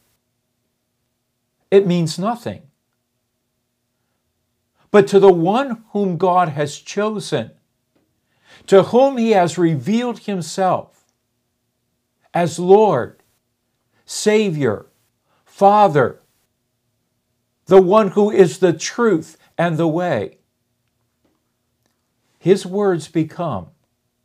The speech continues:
powerful, life-giving enablement. Moses warned Israel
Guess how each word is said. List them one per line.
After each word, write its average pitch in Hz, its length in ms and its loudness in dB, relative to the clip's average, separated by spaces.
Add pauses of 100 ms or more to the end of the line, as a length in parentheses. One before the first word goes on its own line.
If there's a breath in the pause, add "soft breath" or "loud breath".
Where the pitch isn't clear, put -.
(380)
powerful, 135 800 -10 (2500)
life-giving 180 1040 -2 (200 soft breath)
enablement. 135 840 -6 (2500 soft breath)
Moses 233 600 -2
warned 160 380 -4
Israel 98 760 -8